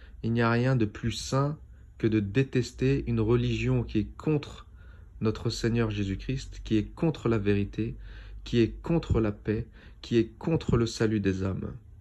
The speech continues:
Donc voilà, moi je vais continuer à détester l'islam, qu'on le veuille ou pas. Euh, qu'on me traite d'islamophobe, euh, ben, ça me fait ni chaud ni froid, euh, car, euh,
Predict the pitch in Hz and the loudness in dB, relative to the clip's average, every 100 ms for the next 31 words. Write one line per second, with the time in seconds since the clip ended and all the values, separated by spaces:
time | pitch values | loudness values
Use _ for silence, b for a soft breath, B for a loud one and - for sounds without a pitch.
0 | - B B B B B B - 113 117 | -20 B B B B B B 0 4 6
1 | 117 104 101 - - 104 131 123 113 113 | 6 6 2 -6 -2 4 4 4 4 2
2 | - 147 143 139 131 131 139 147 - 110 | 2 -2 -2 0 2 4 4 2 0 -2
3 | 101 123 123 110 - 101 98 - 110 131 | 0 0 0 -2 -2 -2 -2 -4 -2 0
4 | 139 123 - - 104 92 92 113 101 - | 0 -2 -6 -2 0 0 0 -2 -2 -4
5 | 98 - - - - b b b b b | -6 -6 -10 -14 -16 b b b b b
6 | b - 92 90 92 - - - - - | b -4 -2 -2 -4 -4 -6 -10 -12 -8
7 | 113 107 104 - 104 104 107 110 107 104 | -4 -2 -2 0 0 -2 -2 2 2 2
8 | 104 107 101 95 80 - - - - - | 0 0 2 0 -2 -4 -4 -4 -6 -8
9 | - - - - - - - - - 101 | -10 -10 -12 -16 -16 -18 -20 -18 -6 0
10 | 101 98 - 101 101 117 - 120 101 - | 0 0 2 2 2 0 0 0 0 0
11 | 117 196 - b b b b b - 98 | -2 -2 -8 b b b b b -6 -2
12 | 90 87 - 95 90 85 82 85 87 | -2 -2 0 0 2 0 0 -2 -4